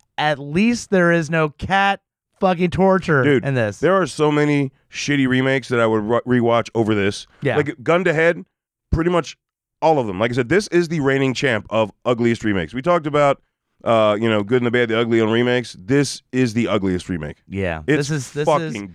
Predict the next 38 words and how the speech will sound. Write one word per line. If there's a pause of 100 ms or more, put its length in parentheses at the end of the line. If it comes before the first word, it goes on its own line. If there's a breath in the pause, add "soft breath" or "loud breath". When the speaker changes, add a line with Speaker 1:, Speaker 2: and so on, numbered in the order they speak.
Speaker 2:
bad.
Speaker 1:
this
is
Fog,
Poltergeist,
like (100)
Speaker 2:
Wrapped
up
in
with
a
Speaker 1:
If
Speaker 2:
bow,
Speaker 1:
you
Speaker 2:
fucking,
Speaker 1:
need
to
Speaker 2:
uh,
Speaker 1:
get
information
from
somebody,
strap
it
to
a
<laughs>
chair,
Speaker 2:
If
you
Speaker 1:
make
'em
Speaker 2:
don't
Speaker 1:
watch
Speaker 2:
like
Speaker 1:
this.
Speaker 2:
somebody,
Speaker 1:
Yeah.